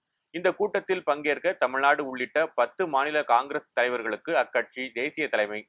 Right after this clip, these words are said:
அழைப்பு விடுத்துள்ளது. அதன்படி தமிழ்நாடு காங்கிரஸ் கமிட்டி தலைவர் கே எஸ் அழகிரி, காங்கிரஸ் சட்டமன்ற குழு தலைவர் செல்வ பெருந்தகை, நாடாளுமன்ற உறுப்பினர்கள் ப சிதம்பரம், மாணிக்கம் தாகூர், டாக்டர் செல்லகுமார்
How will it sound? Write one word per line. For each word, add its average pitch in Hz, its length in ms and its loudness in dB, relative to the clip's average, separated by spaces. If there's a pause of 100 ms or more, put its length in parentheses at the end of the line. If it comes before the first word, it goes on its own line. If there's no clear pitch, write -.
அழைப்பு 120 340 0
விடுத்துள்ளது. 87 520 -10 (720)
அதன்படி 175 420 0
தமிழ்நாடு 165 480 2
காங்கிரஸ் 156 380 0
கமிட்டி 143 300 -8
தலைவர் 135 420 0
கே 139 180 -2
எஸ் 135 220 -6
அழகிரி, 113 460 -2 (380)
காங்கிரஸ் 165 320 4
சட்டமன்ற 165 460 0
குழு 151 240 -4
தலைவர் 131 360 0
செல்வ 131 280 -4
பெருந்தகை, 107 480 -4 (420)
நாடாளுமன்ற 180 580 4
உறுப்பினர்கள் 151 640 -2
ப 127 200 4
சிதம்பரம், 120 520 -2 (280)
மாணிக்கம் 127 460 2
தாகூர், 113 380 2 (400)
டாக்டர் 156 360 4
செல்லகுமார் 151 560 2